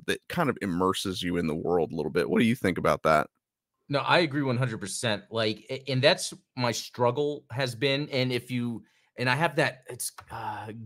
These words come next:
Speaker 2: Gundadum is the Instagram name, Gundam Dad and Adam Gundadum,
Speaker 1: <laughs>
Speaker 2: where I took all these shots, and it might be on the Gundam Explained Instagram, but where I've done multiple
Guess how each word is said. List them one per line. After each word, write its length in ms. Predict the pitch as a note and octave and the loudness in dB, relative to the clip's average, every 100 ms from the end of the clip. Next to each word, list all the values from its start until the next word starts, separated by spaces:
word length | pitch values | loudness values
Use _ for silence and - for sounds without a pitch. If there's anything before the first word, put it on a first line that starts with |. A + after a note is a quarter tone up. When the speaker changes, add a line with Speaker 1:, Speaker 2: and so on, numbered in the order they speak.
| G#2 | -2
Speaker 2:
Gundadum 920 | C#3 C3 B2 - A2 A#2 C#3 D#3+ E3+ | 2 2 2 0 2 4 4 0 -2
is 160 | B2 G#2 | -4 -4
the 120 | A2 | -4
Instagram 480 | B2 - F#2+ E2+ D#2 | -4 -4 -4 -4 -4
name, 340 | C#2 D2+ E2+ F#2+ | -6 -8 -10 -4
Gundam 560 | A2+ G#2+ A2 A2 A2 | -2 0 0 -2 -4
Dad 360 | A2 G2+ G2 F#2+ | 0 2 2 0
and 100 | F#2 | -2
Adam 300 | E2+ E2 F2 | -2 -2 -4
Gundadum, 500 | F#2+ F2+ F2 E2 D#2+ - | -6 -2 -2 -2 -4 -8
Speaker 1:
<laughs> 160 | - _ | -14 _
Speaker 2:
where 180 | B2+ C3 | 2 4
I 360 | C3 C3+ A#2+ - _ _ _ _ | 6 6 4 -2 _ _ _ _
took 200 | G3+ G3 | -2 2
all 100 | G#3 | 2
these 160 | D3+ - | 2 -4
shots, 800 | - G3+ F3 A#2+ - - - - | 0 0 2 0 -2 -8 -8 -4
and 140 | A3 D#4+ | -2 -2
it 140 | E4 | 2
might 180 | E4 F4 | 2 2
be 120 | G3+ D#3 | 2 2
on 100 | C3 | 2
the 80 | A#2 | 0
Gundam 260 | B2+ A2+ | 0 -2
Explained 500 | F#2+ - A2+ A2 G2+ | -6 -10 -4 -4 -2
Instagram, 400 | F2 - F#2+ F#2 | -6 -8 -4 -2
but 220 | G2 G2 _ _ _ _ | -2 -4 _ _ _ _
where 180 | D#3+ F3+ | 2 4
I've 220 | A#3 A3+ | 4 2
done 280 | A#3 G#3 E3 | -2 -2 -2
multiple 680 | C3 D3+ D#3+ C3+ - C3 B2 | -2 -4 -4 -10 -6 -6 -8